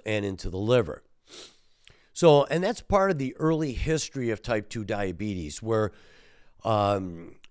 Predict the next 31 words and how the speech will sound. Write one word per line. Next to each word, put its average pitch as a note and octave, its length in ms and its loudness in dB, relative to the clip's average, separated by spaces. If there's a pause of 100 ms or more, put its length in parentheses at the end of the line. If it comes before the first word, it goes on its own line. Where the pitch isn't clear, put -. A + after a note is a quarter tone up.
you B2+ 200 2
go E3 240 4
in C#3 440 4
and B2 240 0
you B2 60 -2
could A#2 200 -6
take C#3 200 0
the A#2+ 140 -4
oral B2 260 2
glucose A2+ 460 -2
tolerance C#3 560 0
test, A#2+ 580 -2 (580)
and A2 720 2 (520)
usually C#3 460 2
a A#2+ 100 2
hundred C3+ 540 0
milligrams B2 580 -2
per A2+ 100 -10
deciliter A#2+ 560 -2
is A2 140 -6
considered G2+ 420 -6
normal. C3 540 4 (300)
It C3+ 80 2
could B2+ 180 -2
go B2 140 2
up A2+ 120 -2
to A#2+ 140 -6
a A2 40 -6
hundred A2+ 260 -4
and G2 100 -12
forty, D3 640 2